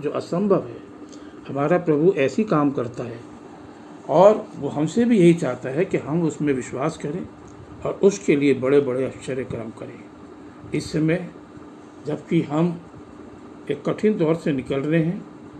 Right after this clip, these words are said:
और हमारे पास इस समय जबकि, आ, कोरोना का जो है चारों तरफ एक डर फैला हुआ है बीमारी का, और कई ऑफिस बंद हैं, लोग घरों में बंद हैं,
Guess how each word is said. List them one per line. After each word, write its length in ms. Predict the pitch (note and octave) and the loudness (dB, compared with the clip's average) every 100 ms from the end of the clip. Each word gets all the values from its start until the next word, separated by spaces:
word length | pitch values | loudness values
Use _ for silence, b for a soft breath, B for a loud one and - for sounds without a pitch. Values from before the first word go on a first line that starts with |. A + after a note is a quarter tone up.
| - - - - | -18 -18 -14 -2
और 380 | C#3+ F#3 G3+ - | 4 6 4 -2
हमारे 360 | - C3 C3+ D#3+ | -8 -4 2 2
पास 360 | E3 C#3+ E3+ D#3 | 2 0 -2 -4
इस 160 | C3+ - | -8 -6
समय 200 | C3+ D#3 | -2 2
जबकि, 460 | C#3 - C#3+ C3 - B B B B - | 2 0 -4 -6 -8 B B B B -8
आ, 220 | C3+ C3+ - - - - - - | -4 -4 -6 -12 -20 -20 -18 -6
कोरोना 380 | D#3 D#3 F3 E3+ | 0 4 4 4
का 420 | E3+ D3 C3 - - B B B - | 2 0 -2 -6 -16 B B B -10
जो 260 | C3 D3+ | 0 2
है 260 | C#3+ C#3 D#3 | 4 4 2
चारों 300 | D3 D3 D3+ | 4 2 2
तरफ 580 | D3+ D3 D3 - - - | 2 0 0 -2 -8 -4
एक 180 | B2+ A#2+ | -4 0
डर 160 | D#3 | 0
फैला 320 | E3 D#3+ D#3 | 2 4 6
हुआ 180 | E3 E3 | 6 4
है 80 | D#3 | 2
बीमारी 460 | D#3 D3+ D3 D#3 D#3+ | 2 2 4 4 2
का, 240 | E3 E3 B B B B B - | 0 -2 B B B B B -2
और 460 | C#3 C#3 C#3 C#3 - - - - - - - - - | 2 4 2 -2 -8 -18 -18 -20 -20 -20 -20 -16 -2
कई 180 | D#3+ E3+ | 4 6
ऑफिस 340 | D#3+ - E3 | 6 4 0
बंद 300 | B2+ C#3 D#3+ | 0 0 2
हैं, 320 | D3+ D#3+ E3+ | 2 2 2
लोग 280 | C3+ C#3+ C#3 | 4 6 6
घरों 240 | C#3 C3+ E3 | 4 2 4
में 260 | D#3 A#2 | 4 4
बंद 240 | B2 E3 D#3 | 2 0 0
हैं, 440 | E3 E3+ D#3 - | 0 -2 -4 -10